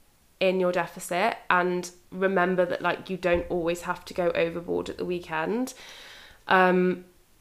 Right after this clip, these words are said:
but cycling calories can be a really useful tool to add a bit of a buffer.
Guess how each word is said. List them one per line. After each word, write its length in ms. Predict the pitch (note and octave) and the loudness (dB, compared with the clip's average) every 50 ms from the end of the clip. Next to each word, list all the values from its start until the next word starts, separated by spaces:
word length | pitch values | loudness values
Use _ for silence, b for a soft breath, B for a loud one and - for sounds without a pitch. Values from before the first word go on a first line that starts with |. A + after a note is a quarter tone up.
| _ _ _ _ - | _ _ _ _ -8
but 300 | G3 F3 G#3 G3+ - - | -4 0 2 2 2 2
cycling 480 | - - G3+ G3 G3 G3 G#3+ G3+ G3+ | 2 2 4 4 4 2 2 0 0
calories 460 | F#3+ - G3+ G3 F#3+ F3+ F3 F3 F3 F3 | 2 4 4 4 6 4 4 2 0 -2
can 360 | - - - F3+ F3+ F#3 F#3+ | -2 0 2 4 4 4 2
be 220 | F3+ F3+ F#3 F3+ | 2 2 2 2
a 60 | F3+ | 2
really 280 | E3+ E3 E3+ E3+ E3+ F3 | 0 0 0 0 0 -2
useful 400 | E3 E3 F3 E3+ - - - F#3 | -2 -4 -4 -6 -6 -4 -4 -4
tool 580 | F3+ - - - G#3 F3 D#3+ F3 F3+ F#3 F#3+ - | -4 -6 -4 -2 -2 0 0 0 -2 -2 -4 -4
to 180 | - - G3+ - - - | -6 -10 -12 -2 2 6
add 260 | F3 F3 F3+ F3 F3 - | 6 8 6 6 4 -2
a 100 | - F3 | -4 -4
bit 220 | E3+ - F#3 - | 0 0 2 2
of 120 | D#3 E3+ - | 2 2 0
a 40 | F3 | 0
buffer. 580 | E3+ - E3 E3+ - - - - - - - | 0 0 0 0 0 -4 -6 -4 -4 -4 -6